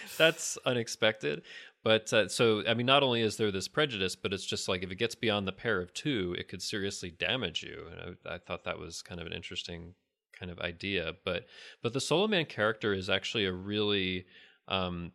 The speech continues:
compelling one for me. And this is just, you know, one story, but there are a lot of other stories where he's kind of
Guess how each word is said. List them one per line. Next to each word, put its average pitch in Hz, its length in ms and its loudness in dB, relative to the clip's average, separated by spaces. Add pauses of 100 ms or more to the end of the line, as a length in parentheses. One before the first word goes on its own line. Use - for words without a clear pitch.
(100)
compelling 110 560 -2
one 90 180 -2
for - 180 -8
me. 85 200 -4
And 98 120 -2
this 160 180 -2
is 107 100 -2
just, - 300 -4
you 101 80 -4
know, 80 80 -6
one 92 280 -2
story, 90 460 -2
but - 200 -8
there 110 120 4
are 104 40 4
a 101 60 2
lot 104 240 4
of 104 100 2
other 98 200 0
stories 98 480 -2
where 92 80 -6
he's 92 200 -6
kind 92 220 -6
of 90 140 -8